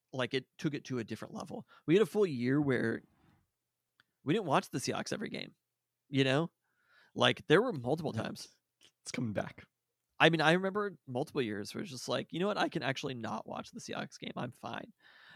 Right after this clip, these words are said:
Speaker 1: And
Speaker 2: I
Speaker 1: then
Speaker 2: mean, it's actually not, 'cause we're gonna have to continue podcasting about the Seahawks.
Speaker 1: Sh-, we can just end the podcast. Who cares? It's,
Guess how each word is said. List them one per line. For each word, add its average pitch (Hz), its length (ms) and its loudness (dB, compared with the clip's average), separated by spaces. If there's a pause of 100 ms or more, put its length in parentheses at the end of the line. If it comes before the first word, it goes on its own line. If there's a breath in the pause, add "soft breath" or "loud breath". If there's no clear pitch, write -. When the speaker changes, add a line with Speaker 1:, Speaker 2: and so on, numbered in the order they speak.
Speaker 1:
And 131 180 6
Speaker 2:
I - 20 8
Speaker 1:
then 135 60 8
Speaker 2:
mean, 147 100 10
it's 131 80 6
actually 131 240 10
not, 101 240 4
'cause 98 100 -2
we're 101 120 -6
gonna 104 100 -4
have 101 120 -4
to - 60 -18
continue 98 380 -6
podcasting 107 640 -2
about 208 220 -2
the - 60 -20
Seahawks. - 380 -2 (400)
Speaker 1:
Sh-, - 280 -6
we 226 140 -6
can 269 100 -10
just - 120 -12
end 208 140 -12
the 208 60 -8
podcast. - 420 -4
Who - 80 -12
cares? 120 300 -10 (640 soft breath)
It's, - 460 -14